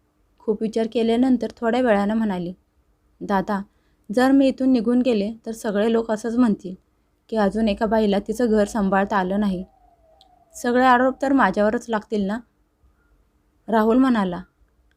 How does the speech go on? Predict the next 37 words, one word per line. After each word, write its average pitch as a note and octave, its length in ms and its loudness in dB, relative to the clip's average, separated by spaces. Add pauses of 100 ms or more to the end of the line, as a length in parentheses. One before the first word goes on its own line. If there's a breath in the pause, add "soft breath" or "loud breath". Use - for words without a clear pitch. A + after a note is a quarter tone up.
"रेणुका, G#3 520 -2 (160)
रोज A#3+ 260 0
नवऱ्याचं G#3+ 420 2
मार G#3+ 280 2
खाणं A#3 240 -2 (280)
याला G#3 240 0
घर G#3 240 0
सांभाळणं A3+ 500 0
म्हणतात G#3 360 2 (120)
का?" A#3+ 120 -2 (1400)
राहुलने C4 440 4
कटू A#3+ 260 -4
सत्य C#4 320 -4
रेणुकासमोर G#3 640 -2
ठेवलं, F3+ 360 -6 (640)
जे A#3+ 100 2
ऐकून A#3+ 280 0
रेणुकाने A3 380 0
मान B3 260 2
खाली G3 260 -2
घातली G3 360 -4 (500)
आणि G#3 400 -2
डोळ्यात G#3 320 2 (140)
पाणी G3 220 -2
आणत G3+ 300 0
म्हणाली, F3 400 -4 (840)
"सत्य B3+ 420 -2
तर C#4+ 120 4
हे B3 140 2
आहे A3+ 240 2
दादा F#3+ 320 -6
की - 380 -20
खरंच A3 340 -2
मी C4 140 0
खूप C#4+ 240 -2
थकले G#3+ 260 -2
आहे. F#3 200 -2